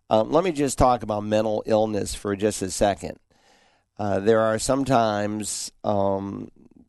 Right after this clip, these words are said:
Christian people who say, "Well, there is no such thing," and that's the extreme. No, mental illness can be a real problem that people have. Now, I'm not saying that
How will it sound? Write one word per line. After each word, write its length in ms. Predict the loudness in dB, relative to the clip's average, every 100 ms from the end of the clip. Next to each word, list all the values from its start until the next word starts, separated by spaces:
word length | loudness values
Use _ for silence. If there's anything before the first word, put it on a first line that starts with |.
| _ -2
Christian 440 | 2 2 0 -6
people 640 | -2 -2 -2 -2 -4 -4 -10
who 600 | -8 -4 -2 -2 -4 -8 -14 _ -12
say, 340 | 0 2 2
"Well, 220 | 2 0
there 180 | 2 0
is 180 | 0 -2
no 140 | -4
such 400 | -2 -4 -4 -6
thing," 280 | -6 -6 -6
and 100 | -2
that's 280 | 0 0 -2
the 120 | -4
extreme. 560 | -4 -6 -2 -2 -2 -2
No, 160 | -2
mental 560 | 2 2 2 0 -4 0
illness 460 | 2 2 0 -4 -4
can 200 | -6 -4
be 140 | -2
a 80 | -2
real 440 | -2 -2 0 0
problem 720 | -2 0 2 2 0 -6 -8 -12 -20 _ _ _ _ 0
that 260 | 0 0
people 420 | -2 -2 0 -2 0
have. 580 | 2 4 4 -2 -8
Now, 200 | -4 -2
I'm 100 | 0
not 200 | 2 2
saying 480 | 0 0 0 0 -2
that 320 | 0 0 0